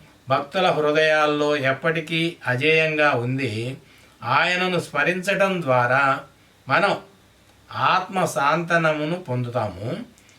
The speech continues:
వెంకటేశుడిని స్మరించేవారు ఎప్పుడూ కష్టాలలో లేని వారు. శ్రీమన్నారాయణుని మహిమను స్మరించుకుంటూ ఆయనను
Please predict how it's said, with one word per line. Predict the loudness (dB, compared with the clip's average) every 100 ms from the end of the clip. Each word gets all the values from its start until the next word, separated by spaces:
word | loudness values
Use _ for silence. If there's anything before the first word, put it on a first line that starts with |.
| _ -4
వెంకటేశుడిని | -2 0 2 4 2 0 -2 -2 -4
స్మరించేవారు | -4 -4 -2 -4 0 2 4 4 4 0 -4 -10 _ _ _ -2
ఎప్పుడూ | -2 0 0 2 4 4 0 -4 _ _ _ _ _ _ -2
కష్టాలలో | -2 2 4 4 4 2 0
లేని | 0 0 -2 -2 -8 -16 -8
వారు. | -4 -4 -6 -18 _ _ _ _ _ _ _ _ _ _ -6
శ్రీమన్నారాయణుని | -2 0 2 0 2 2 4 4 2 2 0 0 0
మహిమను | 0 0 0 2 2 2 2 0 0 -2 -4 -10 _ _ _ _ _ _ _ _
స్మరించుకుంటూ | -6 -2 0 0 -2 -4 -2 0 4 4 2 -6 _ _ _ -4
ఆయనను | 0 2 2 2 0